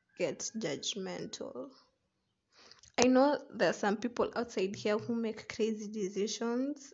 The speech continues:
and they end up biting them on the ass. But at least give me that benefit of doubt. I'm not stupid.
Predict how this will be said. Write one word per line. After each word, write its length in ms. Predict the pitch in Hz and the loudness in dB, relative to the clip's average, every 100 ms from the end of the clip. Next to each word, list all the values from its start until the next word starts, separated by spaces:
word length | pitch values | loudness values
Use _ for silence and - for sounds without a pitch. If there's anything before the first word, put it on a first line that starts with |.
| - | -8
and 320 | 220 214 214 | -6 -2 -2
they 180 | 208 - | -2 -4
end 220 | - 226 214 | -4 -4 -2
up 300 | 175 - - - _ _ _ _ _ _ _ _ _ _ - | -4 -8 -20 -20 _ _ _ _ _ _ _ _ _ _ 0
biting 460 | 202 208 220 220 | 0 0 0 0
them 280 | 208 208 208 - | -2 -2 -4 -4
on 140 | 196 | -2
the 180 | 202 - | -2 0
ass. 480 | 185 214 233 - - - _ _ _ _ - - - - _ _ _ _ _ | 2 0 -4 -12 -18 -20 _ _ _ _ -20 -20 -20 -20 _ _ _ _ _
But 400 | 247 233 220 - - _ _ _ _ _ - | 2 4 4 -2 -14 _ _ _ _ _ -6
at 140 | 262 | -2
least 220 | 302 285 - | -2 -2 -8
give 240 | - 254 262 | -4 -2 -2
me 140 | 240 | -2
that 220 | 233 214 - 254 | -2 -6 -8 -6
benefit 540 | 220 208 190 - - | -2 -2 -4 -6 -8
of 200 | - - | -8 -8
doubt. 200 | - - - | -8 -10 -6
I'm 100 | 269 | -4
not 240 | 277 277 - - _ - | -4 -6 -8 -12 _ -8
stupid. 680 | - - - - - 175 | -6 -6 -14 -12 -10 -10